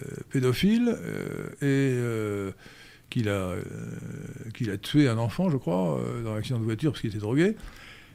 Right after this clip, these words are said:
Et il a dit cette phrase que je vous soumets, tellement elle est monstrueuse. Il a dit : « Mon identité, c'est d'être homosexuel. »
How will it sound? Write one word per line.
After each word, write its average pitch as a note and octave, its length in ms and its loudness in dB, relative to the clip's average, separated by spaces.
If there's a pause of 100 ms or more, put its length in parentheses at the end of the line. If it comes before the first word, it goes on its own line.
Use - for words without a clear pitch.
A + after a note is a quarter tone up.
(120)
Et D3 260 10
il D3 80 10
a E3 100 12
dit G3+ 140 10
cette - 200 4
phrase A2 340 0
que - 120 -2
je G#2 120 -2
vous G#2+ 320 -2 (220)
soumets, D3 480 4 (840)
tellement D#3+ 220 4
elle A2+ 80 2
est - 20 0
monstrueuse. C3 580 2 (880)
Il C3 100 6
a C3+ 80 8
dit : « G3+ 340 4 (400)
Mon D#3 220 8
identité, F3 500 10
c'est D#3 100 8
d'être D#3 160 8
homosexuel. » B2 440 4